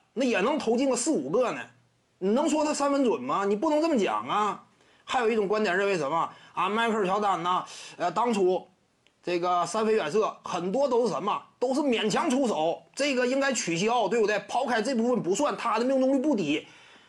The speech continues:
你这话更扯了吗？为什么他需要取消呢？其他人没有强投啊，库里没有强投吗？杜兰特、詹姆斯、科比没有强投吗？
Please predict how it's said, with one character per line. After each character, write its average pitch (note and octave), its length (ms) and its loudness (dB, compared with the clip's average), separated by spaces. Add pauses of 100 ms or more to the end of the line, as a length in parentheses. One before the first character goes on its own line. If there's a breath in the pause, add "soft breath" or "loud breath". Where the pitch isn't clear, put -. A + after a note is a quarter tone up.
(160 loud breath)
你 C4 160 0
这 E4+ 220 2
话 E4 240 2
更 F#4+ 220 0
扯 - 180 -2
了 C#3 260 -2
吗？ C3+ 360 -2 (320)
为 F4 220 0
什 A#3 80 0
么 D4 80 0
他 C#4+ 300 0
需 - 80 -2
要 A#3+ 140 2
取 D3+ 180 -4
消 C#3 260 -2
呢？ C3+ 260 -8 (220 soft breath)
其 B3+ 180 -2
他 C#4 180 2
人 B3+ 140 2
没 A3+ 100 2
有 A3+ 100 2
强 F3+ 200 -2
投 C3+ 200 -4
啊， C#3 220 -2 (360 soft breath)
库 D#4 240 2
里 F#3 100 4
没 G#3 80 2
有 C4 100 2
强 G#3+ 160 2
投 E3+ 140 0
吗？ F#3 260 0 (140)
杜 D4 140 2
兰 B3 160 2
特、 D4 160 2
詹 C#4 220 0
姆 A3+ 120 0
斯、 A#3+ 180 0
科 C#4 200 -2
比 F3+ 160 0
没 G3 100 0
有 D4 120 2
强 G3 200 -2
投 D#3+ 160 -2
吗？ F3 260 -2